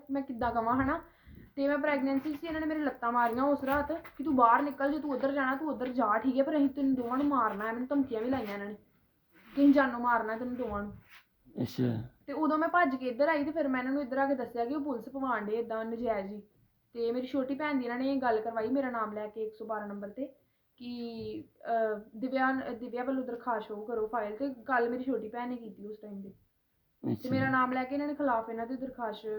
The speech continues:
Speaker 1: ਕੀਤੀ। ਤੇ ਉਸ ਤੋਂ ਬਾਅਦ ਮੈਂ ਇੱਧਰ ਆ ਗਈ ਤੇ ਦਿਨੇ ਇਹਨਾਂ ਨੇ, ਇਹ ਰਾਤ ਹੀ ਸ਼ਾਇਦ, ਹਾਂ, ਰਾਤ ਦੀ ਗੱਲ ਆ, ਪਰ-, ਪਰਸੋਂ ਰਾਤ ਦੀ ਗੱਲ ਆ, ਇਹਨਾਂ ਨੇ ਵੱਟੇ ਮਾਰਨੇ ਸਟਾਰਟ ਕਰਤੇ ਉੱਪਰੋਂ ਕੋਠੇ ਤੋਂ।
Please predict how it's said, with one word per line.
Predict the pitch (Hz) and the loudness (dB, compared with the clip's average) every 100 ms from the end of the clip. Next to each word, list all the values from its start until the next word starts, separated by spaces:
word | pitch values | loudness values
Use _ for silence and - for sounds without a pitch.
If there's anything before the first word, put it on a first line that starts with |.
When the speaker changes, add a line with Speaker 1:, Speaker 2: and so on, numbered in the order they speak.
| 214 | -8
Speaker 1:
ਕੀਤੀ। | 220 214 208 _ _ _ - | -14 -16 -18 _ _ _ -6
ਤੇ | 302 | -4
ਉਸ | |
ਤੋਂ | 302 302 | 0 2
ਬਾਅਦ | 311 | 4
ਮੈਂ | 311 | 2
ਇੱਧਰ | 294 277 | 0 2
ਆ | 311 302 | 2 2
ਗਈ | 294 | 0
ਤੇ | 330 | -2
ਦਿਨੇ | 311 285 277 | 0 0 2
ਇਹਨਾਂ | 277 | 2
ਨੇ, | 285 | 0
ਇਹ | 277 277 | 2 6
ਰਾਤ | 311 302 - 302 | 8 6 4 -4
ਹੀ | 320 | -6
ਸ਼ਾਇਦ, | 311 302 254 | -2 -2 -2
ਹਾਂ, | 262 269 | 0 0
ਰਾਤ | 277 294 233 226 | 2 2 2 -2
ਦੀ | 294 | 0
ਗੱਲ | 294 233 | 0 2
ਆ, | 226 262 | 2 2
ਪਰ-, | 262 269 254 254 247 - _ _ _ - | -2 -2 0 0 -4 -12 _ _ _ -4
ਪਰਸੋਂ | 285 277 320 330 | -2 -2 0 4
ਰਾਤ | 330 | 4
ਦੀ | 254 240 | 4 2
ਗੱਲ | 226 | 2
ਆ, | 247 | 2
ਇਹਨਾਂ | 294 | 2
ਨੇ | 311 | 4
ਵੱਟੇ | 285 277 269 | 2 4 6
ਮਾਰਨੇ | 262 247 254 | 6 6 2
ਸਟਾਰਟ | 269 240 233 | 2 2 2
ਕਰਤੇ | 226 220 220 | -2 -2 -8
ਉੱਪਰੋਂ | 226 233 | -4 -2
ਕੋਠੇ | 226 214 240 | -2 -2 -4
ਤੋਂ। | 285 | -4